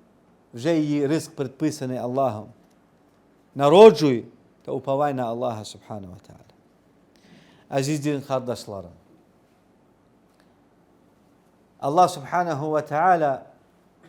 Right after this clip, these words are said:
Kur'an-ı Kerim'de böyle buyura. Ba'de auzu billahi mineşşeytanirracim.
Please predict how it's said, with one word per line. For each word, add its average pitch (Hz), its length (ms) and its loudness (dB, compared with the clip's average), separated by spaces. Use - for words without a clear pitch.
Kur'an-ı 180 380 -2
Kerim'de 165 600 0
böyle 151 340 6
buyura. 110 320 -2
Ba'de 147 280 10
auzu 147 260 4
billahi 143 380 4
mineşşeytanirracim. 127 1120 -2